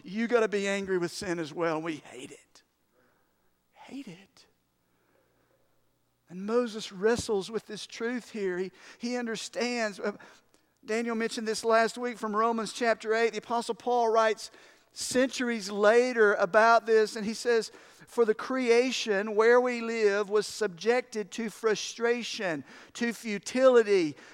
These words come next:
not by its own choice, but by the will of him who subjected it, in the hope of the expectation of one day being set free." What does that mean?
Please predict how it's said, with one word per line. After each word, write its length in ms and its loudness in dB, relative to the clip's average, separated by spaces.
not 440 4
by 260 4
its 160 -6
own 340 -4
choice, 560 0
but 160 -4
by 140 4
the 100 2
will 280 6
of 120 6
him 260 -4
who 160 -2
subjected 640 -4
it, 180 -8
in 220 -6
the 160 2
hope 600 4
of 160 0
the 160 0
expectation 960 -2
of 160 -8
one 260 0
day 220 2
being 300 -4
set 260 0
free." 460 4
What 140 0
does 120 -8
that 180 2
mean? 380 -6